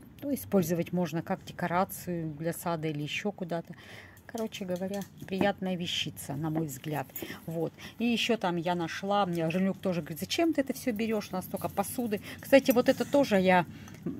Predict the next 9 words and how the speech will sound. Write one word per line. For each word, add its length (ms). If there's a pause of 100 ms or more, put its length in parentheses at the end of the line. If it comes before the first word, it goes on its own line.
(140)
покупала 480
как-то 260
на 120
блошином 560
рынке, 340
видите, 280
корнишоны. 680
Ну, 120
вот. 260